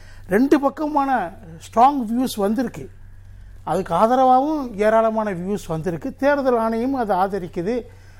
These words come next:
லா கமிஷன் ஆதரிக்குது. உச்ச நீதிமன்றம் சொல்லி தான் லா கமிஷன் அது குறித்து ஆய்வு நடத்தியது, நடத்திய ரிப்போர்ட் கொடுத்துருக்காங்க. ஃபோர்டீன்த் ஃபினான்ஸ் கமிஷன், அஹ், லா கமிஷன், ஃபிஃப்டீன்த் லா கமிஷன் அதை ஆதரிக்குது. பதினாலாவது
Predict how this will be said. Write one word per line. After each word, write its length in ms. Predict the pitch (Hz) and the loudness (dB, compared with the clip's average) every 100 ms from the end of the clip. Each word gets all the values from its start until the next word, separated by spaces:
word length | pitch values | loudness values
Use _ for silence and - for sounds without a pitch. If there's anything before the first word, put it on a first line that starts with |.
| - - 240 | -20 -14 -8
லா 200 | 170 226 | 4 4
கமிஷன் 480 | 294 277 254 - 247 | 4 2 0 -2 -2
ஆதரிக்குது. 460 | 208 185 170 156 160 | 0 0 -2 -4 -6
உச்ச 240 | - 302 311 | -4 2 2
நீதிமன்றம் 600 | 294 262 247 226 233 208 | 2 2 2 0 -2 -2
சொல்லி 220 | 226 240 | -2 -2
தான் 220 | 247 294 175 - - - - | 0 0 -2 -8 -18 -20 -6
லா 240 | 196 226 | 4 4
கமிஷன் 420 | 262 240 220 208 240 | 6 0 -2 -2 -2
அது 160 | 208 | -2
குறித்து 300 | 196 226 233 | -4 -4 -2
ஆய்வு 300 | 185 233 247 | 2 2 2
நடத்தியது, 440 | 196 165 139 120 - - - - - - | 0 -2 -2 -8 -10 -18 -20 -20 -18 -6
நடத்திய 400 | 170 202 226 294 | 0 2 2 0
ரிப்போர்ட் 360 | 262 190 254 - | 0 0 -2 -2
கொடுத்துருக்காங்க. 540 | 202 202 180 165 127 131 | -6 -6 -4 -2 -4 -8
ஃபோர்டீன்த் 480 | - 233 247 233 196 156 - - - - | -2 -2 0 -2 -4 -8 -16 -20 -20 -20
ஃபினான்ஸ் 360 | - 180 185 - | -6 -2 -2 -4
கமிஷன், 360 | 160 135 131 - - | -8 -8 -10 -16 -10
அஹ், 280 | 170 156 139 | -4 -2 -2
லா 160 | 131 175 | 0 0
கமிஷன், 420 | 185 143 123 123 - - - | 0 -6 -10 -16 -16 -20 -18
ஃபிஃப்டீன்த் 680 | - 254 - 359 339 330 269 | -4 0 6 6 6 4 4
லா 140 | 214 | 4
கமிஷன் 400 | 208 202 190 302 | 2 -2 -4 0
அதை 200 | 330 262 | 2 4
ஆதரிக்குது. 520 | 220 220 196 151 120 123 - - - - - - - | 2 0 -2 -4 -10 -14 -18 -20 -20 -20 -18 -6 -2
பதினாலாவது 800 | 190 277 320 311 285 269 240 | 2 4 4 4 4 2 2